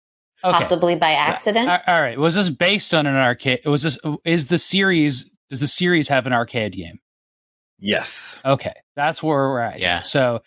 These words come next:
Speaker 4: Yeah.
Speaker 1: something
Speaker 4: Yeah.
Speaker 1: that came, so Super Ghouls and Ghosts or,
Speaker 4: Yep.
Speaker 1: um, Ghost Goblins or whatever it is, and then, or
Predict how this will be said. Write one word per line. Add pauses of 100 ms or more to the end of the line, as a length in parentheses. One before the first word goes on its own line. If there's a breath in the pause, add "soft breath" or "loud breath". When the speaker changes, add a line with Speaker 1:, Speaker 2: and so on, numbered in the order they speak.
(140)
Speaker 4:
Yeah.
Speaker 1:
something
Speaker 4:
Yeah.
Speaker 1:
that
came,
so
Super (120)
Ghouls
and
Ghosts
or, (340)
Speaker 4:
Yep.
Speaker 1:
um, (160)
Ghost
Goblins
or
whatever
it
is,
and
then,
or